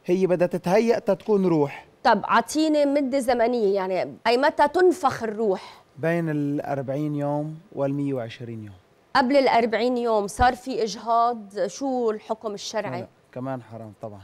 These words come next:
Speaker 2: شو حكم، آه، الشرع قبل نفخ الروح وما بعدها؟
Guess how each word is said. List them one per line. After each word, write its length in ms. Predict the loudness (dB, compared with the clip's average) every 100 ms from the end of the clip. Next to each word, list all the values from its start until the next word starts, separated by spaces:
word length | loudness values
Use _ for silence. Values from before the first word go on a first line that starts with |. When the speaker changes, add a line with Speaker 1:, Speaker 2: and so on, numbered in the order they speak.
| -6
Speaker 2:
شو 220 | 0 0
حكم، 540 | 2 0 2 2 2 2 -2
آه، 360 | 2 4 6 4
الشرع 520 | 2 0 0 2 2
قبل 380 | 2 0 0 0
نفخ 280 | -2 -4 -10
الروح 380 | -6 -2 -2 0
وما 240 | 0 0
بعدها؟ 380 | -2 -6 -8 -14